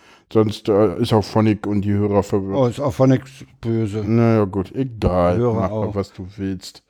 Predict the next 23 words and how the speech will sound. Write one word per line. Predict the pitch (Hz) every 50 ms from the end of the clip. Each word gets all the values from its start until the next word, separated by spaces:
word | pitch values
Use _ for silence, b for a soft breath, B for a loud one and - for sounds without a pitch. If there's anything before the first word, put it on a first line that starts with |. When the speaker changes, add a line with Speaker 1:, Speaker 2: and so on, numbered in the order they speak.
| b b b b b
Speaker 2:
Nee. | b 123 107 107 107 113 131
Speaker 1:
Ja, | 123 117 117 113 107 107 - - -
wir | - 131 131
sind | 127 131 127 - -
eh | 117 120 117
gleich | 117 107 101 101 101
am | 110 98 92 -
Ende. | - 85 90 90 95 95 - _ _ _ _ _
Passt | _ - - 92 - _
schon. | - 104 87 - - _ _ _ _ _ _ _ _ _ _ _ _ _ _ _ _ _ _
Ja. | - 165 180 196 202 170 151 131 110 B B B B B B B B B B B B B B B B _ _ _ _ _ _ _ _ _ _ _ _ _ _ _ _ _ _ _ _ _ _ _ _ _ _ _ _ _ _
Dann | 117 107 107 113
haben | 139 156
wir's | 175 170 151 -
soweit, | - 131 117 110 110 110 113 113
würde | 120 117 113 113
ich | 107 101
sagen, | - 113 107 107 104 101 107 110
ne? | 113 131 170 - _ _ _ _ _ _ _ _ _ _ _ _ _ _ _ _ _ _
Speaker 2:
Ja. | 113 104 101 101 98 98 110 117 - _ _ _ _ _ _ _ _ _ _ _ _ _ _ _ _ _ _
Speaker 1:
Ja, | - 127 123 113 110
dann, | 107 113 117 113 123 127 131 127 123 120 120 120 120
äh, | 117